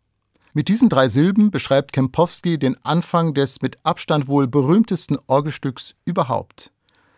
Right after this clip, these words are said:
die Toccata und Fuge in D-Moll von Johann Sebastian Bach. Und ich glaube, wo so ziemlich jeder weiß, um welches Stück es sich handelt, wenn sie oder er die ersten drei Töne hört, auch wenn man sonst vielleicht nicht viel mit Orgel oder gar Kirchenmusik am Hut hat.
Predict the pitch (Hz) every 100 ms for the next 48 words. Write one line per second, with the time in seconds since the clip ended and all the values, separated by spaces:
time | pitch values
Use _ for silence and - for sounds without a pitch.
0 | _ _ _ - 117 110 127 139 - 123
1 | 117 - 165 180 135 110 139 156 127 131
2 | 151 - 143 151 123 127 131 139 110 -
3 | 127 117 - - - _ _ _ _ _
4 | _ _ _ _ - 160 - 143 151 180
5 | 175 - - - _ 165 180 185 - -
6 | 294 277 - 147 180 131 113 135 175 147
7 | 123 135 151 139 - 170 147 - - 202
8 | 131 131 151 _ - - - 143 127 135
9 | 202 208 131 120 135 165 156 139 139 156
10 | - 160 151 156 - 220 117 113 110 -
11 | - _ _ _ _ 139 147 139 127 151
12 | - - 127 131 - 170 - - 151 120
13 | 113 - 131 151 127 - 101 101 95 -
14 | 175 214 127 120 117 139 - 107 190 -
15 | - -